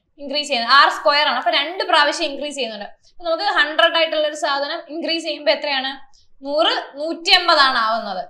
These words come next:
ഫിഫ്റ്റി പെർസെന്റേജ് എന്ന് പറയുമ്പോ നൂറിൽ നിന്നാണ് എടുക്കുന്നത്, വെറുതെ അല്ല, നൂറിൽ നിന്ന് എത്രയാണ് increase ആവുന്നതെന്ന്. അപ്പം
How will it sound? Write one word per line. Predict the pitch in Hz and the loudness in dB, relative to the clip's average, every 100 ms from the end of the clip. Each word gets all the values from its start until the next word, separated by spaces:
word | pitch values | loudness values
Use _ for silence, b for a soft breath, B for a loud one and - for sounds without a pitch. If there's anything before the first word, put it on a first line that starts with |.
| 285 | -14
ഫിഫ്റ്റി | - - 403 370 | -10 -2 0 0
പെർസെന്റേജ് | 320 330 330 | 0 0 0
എന്ന് | 320 | -2
പറയുമ്പോ | 311 381 | -6 -8
നൂറിൽ | 415 311 339 392 | -8 -2 -2 0
നിന്നാണ് | 403 330 269 | 0 -2 -2
എടുക്കുന്നത്, | 233 233 262 | -4 -4 -4
വെറുതെ | 254 | 0
അല്ല, | 330 277 - 277 | 0 0 -4 -8
നൂറിൽ | 294 330 | -6 -4
നിന്ന് | 359 359 | -4 -4
എത്രയാണ് | 320 330 311 311 392 277 | -2 0 0 0 -6 -8
increase | 277 320 320 | -8 -6 0
ആവുന്നതെന്ന്. | 269 269 262 240 | 0 0 -6 -8
അപ്പം | 339 - _ - 440 | -12 -14 _ -20 -18